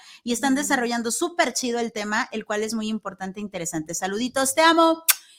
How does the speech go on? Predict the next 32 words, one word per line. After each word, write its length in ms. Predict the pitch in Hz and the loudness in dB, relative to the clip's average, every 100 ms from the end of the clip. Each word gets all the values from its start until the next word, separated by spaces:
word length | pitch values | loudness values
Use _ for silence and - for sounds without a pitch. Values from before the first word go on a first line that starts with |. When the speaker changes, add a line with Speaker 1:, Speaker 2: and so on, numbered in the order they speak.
| _ | _
Speaker 1:
Yo 100 | 269 | -4
también 300 | 302 285 294 285 | 0 0 0 0
te 60 | |
amo, 220 | 285 285 285 | 2 2 0
mi 120 | 254 | -2
vida. 300 | 262 294 240 | -2 -2 -2
Por 140 | 254 240 | -2 -2
Speaker 2:
Ajá. 80 | 240 | -2
Speaker 1:
acá 140 | 285 | -4
tenemos 480 | 285 277 269 269 - | -4 -2 -2 -4 -6
otro 260 | 285 277 262 | -8 -6 -6
saludito 640 | 247 226 247 233 254 320 - _ - | -6 -6 -6 -4 -4 -4 -6 _ -6
de 280 | 202 226 226 | 0 2 2
Bruno 220 | 269 269 | 2 2
Navarro. 320 | 233 233 254 | 4 4 4
"No 80 | 247 | 0
se 100 | 233 | -4
pierda 240 | - 226 226 | -6 -6 -6
usted 240 | - 233 | -4 -4
el 140 | 226 | -4
Tornillo 320 | 202 208 226 226 | -6 -4 -6 -6
Filosófico 580 | 208 190 214 233 226 | -8 -10 -12 -10 -10
todos 320 | - 302 320 302 | -4 0 0 0
los 160 | 214 | -2
sábados 280 | 247 254 208 | -2 0 -2
de 80 | 190 | -4
tres 220 | - 233 | -6 -4
a 60 | 226 | -4
cinco 300 | - 254 226 | -2 0 0
de 60 | 180 | -2
la 100 | - | 0
tarde." 380 | 226 226 254 | 2 2 -2